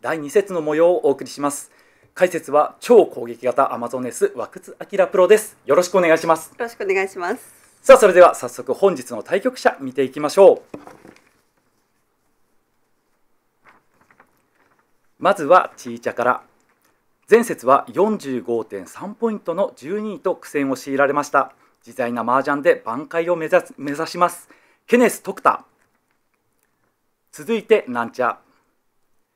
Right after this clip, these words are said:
Speaker 1: 前節二十二点九ポイントの六位スタート。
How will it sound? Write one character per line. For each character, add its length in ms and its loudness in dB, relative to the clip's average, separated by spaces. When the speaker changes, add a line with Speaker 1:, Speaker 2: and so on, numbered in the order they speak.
Speaker 1:
前 140 -2
節 340 -10
二 180 -6
十 220 -6
二 200 -8
点 200 -8
九 240 -14
ポ 160 -8
イ 60 -10
ン 20 -20
ト 120 -10
の 120 -2
六 240 -16
位 80 -14
ス 80 -20
タ 140 0
ー 80 -10
ト。 180 -2